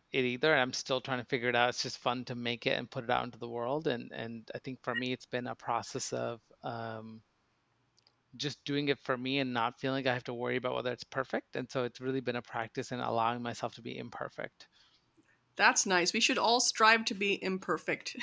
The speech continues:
Speaker 2: <laughs>
Speaker 1: Exactly. <laughs> Exactly. <laughs> Well, this has been beautiful. I, I, I always appreciate your voice and, and the way you engage in this world. And it's been fun to learn a little bit more about your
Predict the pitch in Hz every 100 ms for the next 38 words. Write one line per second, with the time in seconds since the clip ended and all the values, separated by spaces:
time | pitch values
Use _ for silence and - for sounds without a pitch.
0 | - - 285 294 285 - 131 123 - 143
1 | - - 208 151 135 123 - 185 - 190
2 | 226 - 294 214 - 226 - - - -
3 | - - - - 170 175 165 156 196 -
4 | 220 185 175 165 151 151 143 139 139 135
5 | - 131 127 139 143 143 151 143 139 151
6 | - 143 127 131 131 120 117 120 120 123
7 | 123 120 120 - 120 117 117 117 117 120
8 | 117 117 117 123 117 - 123 117 113 113
9 | - 113 110 - 120 - 117 113 135 127
10 | 123 120 117 117 117 120 113 117 123 117
11 | 113